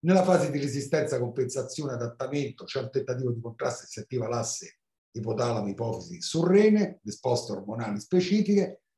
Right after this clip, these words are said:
ma vanno quasi insieme, parliamoci chiaro, e infine le-, l'esaurimento, e vedremo di che cosa si tratta. <clears throat>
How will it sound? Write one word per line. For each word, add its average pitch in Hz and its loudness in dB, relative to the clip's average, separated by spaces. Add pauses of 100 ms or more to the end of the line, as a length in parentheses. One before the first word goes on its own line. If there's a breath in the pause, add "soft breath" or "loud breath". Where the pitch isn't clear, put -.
(180)
ma 135 0 (260)
vanno 131 4
quasi 120 2
insieme, 123 4
parliamoci 117 -2
chiaro, 185 4 (180)
e 233 2
infine 151 0
le-, 170 0 (200)
l'esaurimento, 147 4
e 185 -2
vedremo 123 0
di 110 -4
che 120 -8
cosa - -10
si - -12
tratta. - -20 (880 soft breath)
<clears throat> - 4